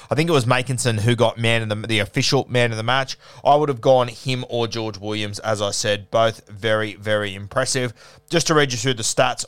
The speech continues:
of Makinson, five tries. Uh, he only ran for a hundred and nineteen metres, which is a little bit unusual with twenty-nine post contact, but he did score a few tries off kicks. There was one try that he scored that was very unusual.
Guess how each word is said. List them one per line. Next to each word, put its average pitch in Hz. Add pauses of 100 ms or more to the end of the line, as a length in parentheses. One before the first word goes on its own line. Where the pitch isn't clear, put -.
of 120
Makinson, 117
five 143
tries. 151 (280)
Uh, 113
he 147
only 226
ran 175
for 147
a 127
hundred 139
and 123
nineteen 123
metres, 120
which 120
is 107
a 107
little 110
bit 104
unusual 107
with 104
twenty-nine 107
post 101
contact, 107
but 107
he 107
did 123
score 120 (280)
a 107
few 120
tries 120
off -
kicks. 143
There 139
was 135
one 180
try 160
that 120
he 113
scored 131
that 120
was 110
very 120
unusual. 123